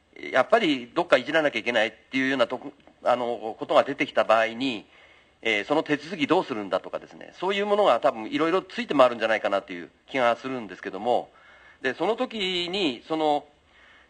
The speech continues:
事業者がコミットメントするっていうことに対して、規制側はそのコミットメントをどうやってね、その公団規制でフォローしていくのかっていうのがやっぱり常につきまとうものだと思うんですね。で、おそらくこういうものって、あの、実際に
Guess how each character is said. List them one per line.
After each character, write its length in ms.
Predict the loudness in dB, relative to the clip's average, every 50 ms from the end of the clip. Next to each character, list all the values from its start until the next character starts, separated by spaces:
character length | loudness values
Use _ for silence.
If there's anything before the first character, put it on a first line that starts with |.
| _ -8
事 120 | -6 -2
業 200 | 0 0 0 2
者 120 | 4 6
が 100 | 6 6 4
コ 140 | 4 -2 -2
ミ 100 | -2 -4
ッ 60 | -2
ト 80 | 0
メ 120 | 2 2 2
ン 40 | 0
ト 120 | -4 -6
す 120 | -6 -2
る 100 | -2 -2
っ 40 | -2
て 220 | -4 -8 _ -2 0
い 40 |
う 60 | 0 0
こ 120 | -4 -6
と 120 | -4 -4
に 120 | -4 -4 0
対 260 | 4 4 4 4 2
し 120 | -4 -6
て、 400 | -2 0 0 2 0 0 -4 -8 _ _ _ _
規 80 | -14 -4
制 220 | 0 2 2 6
側 240 | 6 6 8 8 6
は 240 | 6 6 6 6 4
そ 80 | 2 -4
の 80 | -4 -2
コ 120 | -2 -2
ミ 100 | -2 0
ッ 20 | 0
ト 100 | 2 2
メ 100 | 2 0
ン 40 | 2
ト 140 | 0 0
を 40 | 0
ど 140 | 2 4 6
う 20 |
や 80 | 6 6
っ 80 | 6 4
て 80 | 0
ね、 240 | 0 0 -2 -2 -6 -14 _ -20
そ 120 | -10 -6 -4
の 160 | -4 -4 -4
公 240 | -6 0 2 4 4
団 120 | 4 4
規 120 | 2 -2
制 160 | -2 -2 0 0
で 80 | 0
フ 100 | 0 0
ォ 40 | 0
ロ 80 | 0 0
ー 40 |
し 40 | -2
て 80 | -4 -6
い 20 | -4
く 80 | -2
の 100 | -4 2
か 120 | 4 4 4
っ 80 | 4
て 80 | 2 -2
い 20 |
う 20 | 2
の 60 | 2
が 40 | 2
や 60 | 2
っ 40 | 2
ぱ 80 | -2
り 180 | -4 -4 -8 -14 -16 _ _ _
常 200 | -6 2 2 2
に 140 | 2 2 -2
つ 120 | -4 -10
き 60 | -4 -2
ま 120 | 0 2
と 180 | 2 0 -2 -2
う 60 | -8 -14 _ _ _ _ _ _ _ _ _ _ _ _
も 100 | -2 0
の 80 | 2 2
だ 60 | 0
と 60 | 0
思 100 | -2 -6
う 20 | -8
ん 40 | -8
で 60 | -8
す 40 | -10
ね。 160 | -10 -10 -12 _ -20 -20 -20 -20 -20 -20 _ _ _ _ _ -2
で、 120 | 0 2
お 120 | 2 2 2
そ 100 | 4 4
ら 100 | 4 4
く 100 | 2 -4
こ 180 | -2 0 2
う 40 | 2
い 60 | 2
う 40 | 2
も 120 | 2 4 2
の 60 | 2
っ 60 | 2
て、 220 | 2 0 0 0 -2
あ 140 | -2 -2 -2
の、 240 | -2 -4 -8 -8 -12 _ _ _ _ _ _ _ _ _ _ _ _ -20 _ -10
実 100 | -10 0
際 180 | 2 2 2
に 240 | 2 -2 -6 -6 -8